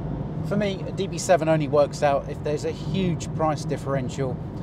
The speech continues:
between that and the D B nine manual. If a D B seven at the top of its game, like that fifty-three K D B seven G T is to choose from, or it's the D B nine such as this one,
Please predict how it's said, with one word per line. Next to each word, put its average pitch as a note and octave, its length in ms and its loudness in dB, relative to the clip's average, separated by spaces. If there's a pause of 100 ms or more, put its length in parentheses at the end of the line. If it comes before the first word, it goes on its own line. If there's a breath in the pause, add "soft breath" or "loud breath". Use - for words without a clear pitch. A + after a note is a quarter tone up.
(200 loud breath)
between C#3 320 -2
that B2+ 140 -4
and - 100 -4
the - 60 -2
D C3 140 -2
B A#2+ 140 -2
nine B2 280 0
manual. G#2+ 360 -4 (500 loud breath)
If E3 120 -4
a - 40 -6
D F#3 140 -2
B D3+ 100 -4
seven E3+ 440 2
at D#3 180 2
the D#3 60 -4
top E3+ 240 2 (120)
of D#3 160 4
its C3+ 160 -2
game, D3 360 4 (520)
like D3 280 2
that C#3 160 0 (260)
fifty-three D3 600 -2 (100)
K C#3+ 340 -2 (720)
D D3+ 140 -2
B C#3 100 -2
seven C#3 380 0
G C#3 180 -4
T C#3 340 -2 (920)
is D3 140 -4
to C3 120 -6
choose D#3 380 -2
from, - 1400 0
or D3+ 140 4
it's E3 100 -6
the - 80 -6
D D3+ 160 -4
B C3+ 140 -4
nine C#3 240 -2
such - 200 -10
as D3 80 -8
this D3 220 -2
one, B2+ 220 -2